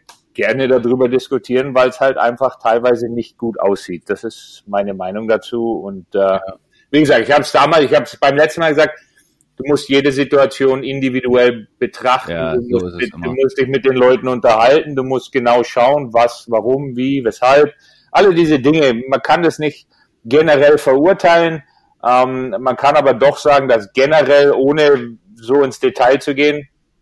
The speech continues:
Speaker 1: sieht's nicht gut aus. Ist halt meine Meinung.
Speaker 2: Kommt dann vielleicht auch auf den Trainer beziehungsweise den Club an, wie du es gerade schon sagst, äh, individuelle Situationen
Speaker 1: Ja.
Speaker 2: beurteilen und natürlich, äh, wenn der Trainer dann trotzdem, äh, vielleicht dann zu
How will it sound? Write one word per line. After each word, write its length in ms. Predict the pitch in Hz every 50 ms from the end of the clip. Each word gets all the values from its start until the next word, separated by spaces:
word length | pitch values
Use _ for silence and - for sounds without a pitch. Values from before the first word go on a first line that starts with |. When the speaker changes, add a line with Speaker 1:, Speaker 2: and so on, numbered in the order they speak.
| _ _
Speaker 1:
sieht's 280 | _ - 147 151 - -
nicht 140 | 143 120 -
gut 180 | - 110 90
aus. 280 | 90 85 78 - - -
Ist 160 | 104 - -
halt 180 | 120 110 98 -
meine 200 | 98 98 95 92
Meinung. 260 | 90 80 78 82 - _ _ _ _ - _ _ _ _ _
Speaker 2:
Kommt 200 | - 156 170 170
dann 140 | 175 170 156
vielleicht 360 | - 156 143 139 165 - -
auch 160 | 170 165 -
auf 160 | - 143 127
den 140 | - 131 113
Trainer 480 | - - - 113 139 165 190 190 175 151
beziehungsweise 600 | 117 123 - - 151 147 139 - 135 123 117 113
den 200 | - - - -
Club 280 | - - 160 180 -
an, 260 | - 135 170 180 156 127
wie 80 | 143
du 80 | 147 151
es 100 | 131 -
gerade 240 | - 123 127 127 131
schon 220 | - 131 117 104
sagst, 440 | - 110 107 156 - - - - -
äh, 100 | 127 120
individuelle 760 | 107 120 143 143 139 131 139 135 131 131 127 135 139 135 127
Situationen 720 | 113 123 - 143 135 120 - - - 120 127 143 160 165
Speaker 1:
Ja. 60 | 143 113
Speaker 2:
beurteilen 800 | 104 - 120 - - 139 160 - - 156 165 170 175 175 170 -
und 340 | _ 160 165 185 180 _
natürlich, 560 | - 156 143 127 - 151 151 160 147 - - 139
äh, 140 | 131 110
wenn 120 | 117 135 151
der 160 | 151 143 131
Trainer 360 | - - 127 143 160 160 151
dann 180 | 135 131 127 123
trotzdem, 760 | - - 123 131 - - - _ 151 139 123 127 131 127 120
äh, 280 | 113 113 110 110 107
vielleicht 500 | 101 - - 117 117 120 147 - - _
dann 160 | - 139 135 - _ _ _ _ _ _
zu 360 | _ - - 208 233 214 131